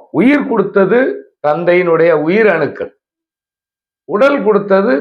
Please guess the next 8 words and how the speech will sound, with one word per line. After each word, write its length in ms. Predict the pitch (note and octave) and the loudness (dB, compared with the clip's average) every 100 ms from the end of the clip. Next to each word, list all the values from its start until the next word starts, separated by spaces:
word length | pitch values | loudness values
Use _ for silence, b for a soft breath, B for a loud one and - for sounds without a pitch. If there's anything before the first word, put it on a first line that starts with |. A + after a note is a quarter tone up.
| - - | -4 -2
தாயினுடைய 680 | D#3+ G#3 A#3+ A3+ G3 E3+ F3 A3 D#3+ | 2 2 0 -2 0 2 2 2 2
உடல் 220 | D3+ C#3+ | 0 0
அணுக்கள். 320 | A2 F2 - - A2 | -2 -8 -14 -16 -12
அப்போ 220 | G#2 D3 F#3 G#3 B B B _ - | -2 0 0 -2 B B B _ -8
எங்க 220 | C#3 D3+ D3 | -4 0 0
அப்பாவும் 460 | - G#3+ G#3+ A3+ G#3 | 0 2 2 2 -2
அம்மாவும் 460 | D#3+ F#3 G3 G3 G3 C#3 C#3+ | -2 0 0 0 -2 -4 -4
இல்லைன்னா 560 | F3+ G3+ F#3 C3+ C3+ | 0 2 2 -2 -2